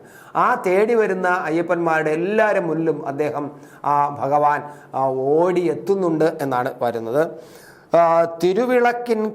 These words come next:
കതിരൊളിയിൽ കുടിയിരിക്കും സ്വാമി." തിരുവിളക്കിൻ കതിരൊളി എന്ന് പറയുന്ന ക്ഷേ-, ആ, ആ വിളക്കിലെ ദീപനാളത്തിൻ്റെ ഐശ്വര്യമാണ് ആ ദീപനാളം.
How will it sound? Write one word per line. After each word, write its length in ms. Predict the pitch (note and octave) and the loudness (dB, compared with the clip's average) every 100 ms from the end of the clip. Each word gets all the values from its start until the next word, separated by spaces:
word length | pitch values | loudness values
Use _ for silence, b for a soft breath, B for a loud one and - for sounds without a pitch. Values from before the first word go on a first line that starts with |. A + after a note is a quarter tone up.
| G3+ | -2
കതിരൊളിയിൽ 680 | F3+ G3 G3+ F#3+ F#3+ F3+ F3+ - | 2 2 4 2 0 -2 -4 -4
കുടിയിരിക്കും 720 | E3+ F#3 G#3 G3+ F3+ F#3 E3 D3 | -2 0 -2 -4 -4 -4 -6 -6
സ്വാമി." 420 | - C3+ A#2 G#2+ - - _ _ _ | -4 -4 -4 -10 -18 -20 _ _ _
തിരുവിളക്കിൻ 800 | D#3+ E3 F#3+ G3 G3 G3 F#3 F3+ F3 | -2 2 2 2 0 -2 -2 0 -2
കതിരൊളി 580 | E3 E3+ F3 E3+ F3 F3 | 0 0 0 0 -2 -2
എന്ന് 160 | D#3+ D#3+ | -4 0
പറയുന്ന 380 | D#3 D#3 D3+ | 0 0 0
ക്ഷേ-, 280 | D3+ D#3 D#3 D#3+ B B - | -4 -4 -6 -6 B B -2
ആ, 320 | D#3 D#3+ D#3 | 0 0 0
ആ 40 | D3+ | -4
വിളക്കിലെ 840 | D3 D3+ E3 E3+ F3+ E3+ E3 E3 C#3+ | -2 0 0 0 0 2 0 -4 -6
ദീപനാളത്തിൻ്റെ 1300 | D3 E3 F3 F3+ D#3+ D3+ D#3+ E3 D#3+ E3 D3+ D3+ D3+ C#3+ | -2 0 0 0 0 2 2 0 -2 -4 -2 -2 -2 -2
ഐശ്വര്യമാണ് 800 | D3 D#3 D#3 E3+ D#3 C#3 A#2 B2+ | -2 -2 -4 -4 -2 -2 -2 -4
ആ 40 | |
ദീപനാളം. 960 | C3 C#3+ D3+ C#3+ C#3+ C#3 - - - | -6 -4 -4 -2 0 -2 -2 -14 -20